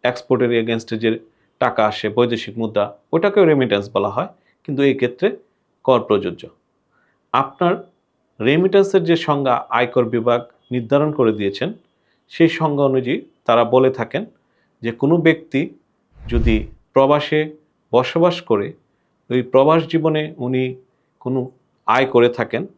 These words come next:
এবং সেই আয় উনি যদি উপযুক্ত মাধ্যমে বাংলাদেশে প্রেরণ করে থাকেন, এই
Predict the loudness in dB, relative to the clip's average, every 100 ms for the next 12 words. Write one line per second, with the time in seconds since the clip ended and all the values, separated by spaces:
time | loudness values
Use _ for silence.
0 | _ -6 -4 -4 -4 0 2 2 0 0
1 | 0 -4 _ _ _ -8 -6 -4 -4 -4
2 | -6 _ _ -8 0 0 0 -2 0 2
3 | 0 0 -2 -2 -6 _ _ _ _ _
4 | _ _ _ _ 0 2 2 -2 -6 -2
5 | 2 2 0 0 0 -4 -6 -8 -10 _
6 | _ _ _ _ 2 4